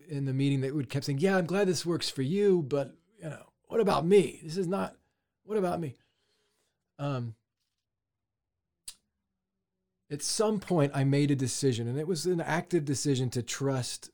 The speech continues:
my higher power with my financial future. And, um, set drinking aside for a minute, like, that was a huge point in my life, because for the next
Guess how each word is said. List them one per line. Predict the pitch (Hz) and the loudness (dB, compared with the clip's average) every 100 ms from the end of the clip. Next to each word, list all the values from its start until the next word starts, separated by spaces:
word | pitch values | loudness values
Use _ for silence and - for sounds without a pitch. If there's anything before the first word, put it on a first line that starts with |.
| - | -10
my | 131 131 | -6 -4
higher | 123 127 127 | -2 -2 -4
power | 120 117 117 113 | -4 -6 -4 -4
with | 113 123 120 | -4 -4 -4
my | 120 113 | -4 -6
financial | - 117 107 110 101 113 101 95 _ | -4 -6 -4 -8 -6 -8 -8 -12 _
future. | - - 113 - - - _ _ _ _ _ _ _ _ | -12 -6 -6 -6 -12 -20 _ _ _ _ _ _ _ _
And, | 120 117 113 - | -8 -6 -6 -8
um, | 113 113 110 - _ _ _ _ _ _ _ - _ _ - | -10 -10 -10 -14 _ _ _ _ _ _ _ -20 _ _ -12
set | - 156 | -6 -4
drinking | 131 147 143 127 | -2 -2 0 -4
aside | 110 127 131 131 | -4 -2 -2 -2
for | 123 | -4
a | 113 | -6
minute, | 113 110 - _ _ _ _ - | -6 -8 -10 _ _ _ _ -12
like, | 113 110 - _ _ _ _ _ | -10 -10 -14 _ _ _ _ _
that | 113 147 156 | -2 0 0
was | 156 123 | -2 0
a | |
huge | 123 - - 156 147 139 - - _ _ | -2 -4 -2 2 4 4 0 -10 _ _
point | 160 156 | 0 2
in | 131 | 2
my | 120 | -2
life, | 120 160 147 - | -4 -4 -4 -4
because | 147 127 127 117 - - | -6 -4 -4 -4 -8 -12
for | - - 135 | -18 -6 -4
the | 127 | -2
next | 135 139 - - - | -2 -4 -6 -10 -10